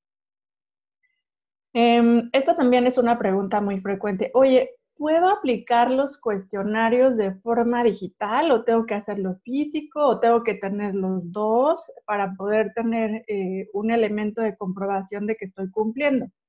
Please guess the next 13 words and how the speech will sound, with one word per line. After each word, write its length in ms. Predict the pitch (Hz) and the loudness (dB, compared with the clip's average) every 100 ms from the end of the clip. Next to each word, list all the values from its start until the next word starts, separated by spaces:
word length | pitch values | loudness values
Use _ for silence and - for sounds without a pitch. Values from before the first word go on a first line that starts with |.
| _ _ _ _ _ _ - | _ _ _ _ _ _ 0
Pueden 260 | 339 392 | 2 4
aplicarlo 720 | 285 233 208 247 240 254 262 | 2 2 2 4 4 4 4
física 640 | 262 - 320 370 359 349 359 453 - | 2 -2 -2 0 -2 2 2 2 0
o 140 | 220 | 0
digitalmente 1080 | 220 220 196 254 254 262 262 254 254 277 - | 0 -4 -8 -2 2 2 2 0 0 -4 -6
siempre 580 | - - 247 240 247 240 | -12 0 2 2 4 4
y 100 | 240 | 2
cuando 600 | - 254 277 294 415 - - | -2 0 0 0 -4 -8 -4
podamos, 880 | 214 196 233 254 247 269 294 294 - | -2 0 2 2 2 0 -2 -6 -12
eh, 260 | 233 214 202 | -6 -4 -4
vincular 920 | 185 214 214 196 208 208 220 220 240 247 | -2 0 0 0 -2 0 2 4 2 0
las 220 | 226 196 | -2 -2
respuestas 800 | 196 190 - 233 262 262 262 | -4 -4 -2 -2 0 -2 -4